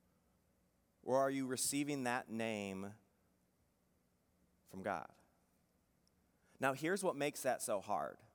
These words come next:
The world around us will tell us that building that name for yourself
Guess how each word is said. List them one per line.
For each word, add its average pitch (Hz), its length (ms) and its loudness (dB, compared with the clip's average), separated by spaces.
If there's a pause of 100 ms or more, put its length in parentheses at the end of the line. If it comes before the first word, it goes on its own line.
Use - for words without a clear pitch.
(1400)
The 139 80 2
world 143 540 4
around 127 560 2
us 95 360 0
will 120 140 0
tell 127 300 2
us 120 140 2
that 156 260 -2
building 127 360 0
that 117 200 -2
name 110 340 -4
for 113 120 -10
yourself 101 520 -2